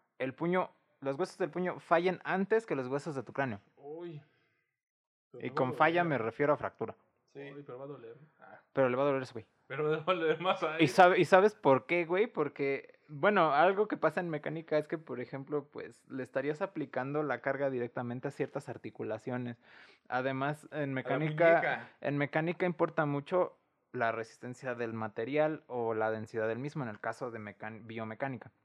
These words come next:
Speaker 3: Ajá.
Speaker 1: No, entonces tú cuando sueltas un vergazo con tu puño, estás apelando a la resistencia que tienen los huesos de tu puño y aparte acelerando. O sea, ahí pasa, tienes de dos, o tú haces daño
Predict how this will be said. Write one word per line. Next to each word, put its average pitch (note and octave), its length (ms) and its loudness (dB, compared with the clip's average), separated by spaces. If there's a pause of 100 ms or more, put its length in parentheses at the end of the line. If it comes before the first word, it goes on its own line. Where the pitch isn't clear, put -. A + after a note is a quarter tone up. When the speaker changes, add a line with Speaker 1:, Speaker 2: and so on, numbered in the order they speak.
(120)
Speaker 3:
Ajá. B2+ 400 -14
Speaker 1:
No, B2+ 280 -2
entonces C3 440 -6
tú E3+ 140 -4
cuando A3+ 260 -2
sueltas F3+ 420 -6
un F3 200 -6
vergazo D3+ 520 0
con B2 160 -6
tu C#3+ 140 -10
puño, D#3 340 -6 (400)
estás C#3+ 440 -4
apelando D3+ 640 0
a B2 100 2
la A#2+ 140 4
resistencia C3 560 -4
que D#3 120 -4
tienen D#3 260 -4
los B2+ 120 0
huesos C3+ 300 -8
de C#3 80 -8
tu C3+ 160 -8
puño D3 460 -4
y A#2 100 -6
aparte A2+ 380 -2
acelerando. C3 580 0
O A2+ 80 -6
sea, B2 180 4
ahí D3 180 2
pasa, D3+ 460 0 (360)
tienes D#3+ 260 -2
de C#3+ 80 2
dos, E3 320 2 (260)
o B2 200 -2
tú D#3 100 4
haces D#3+ 240 0
daño E3+ 460 2